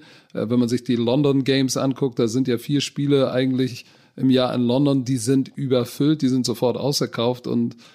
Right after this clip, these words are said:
äh, man kann sich vorstellen, die größte Zuschauerschaft kommt, glaub ich, aus Deutschland. Wenn, wir sind ja vor Ort und, äh, du triffst nur Deutsche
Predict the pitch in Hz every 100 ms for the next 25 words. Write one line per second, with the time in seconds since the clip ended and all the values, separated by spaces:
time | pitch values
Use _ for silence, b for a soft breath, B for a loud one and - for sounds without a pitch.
0 | B - 117 110 117 117 127 123 - 135
1 | 135 139 127 120 117 120 135 143 131 -
2 | 156 143 135 117 127 - 127 120 123 120
3 | 110 - 127 147 101 87 101 120 120 120
4 | 131 127 127 - 113 110 131 139 - 120
5 | 110 107 104 120 117 107 - - 151 131
6 | - 143 143 175 139 151 165 180 180 190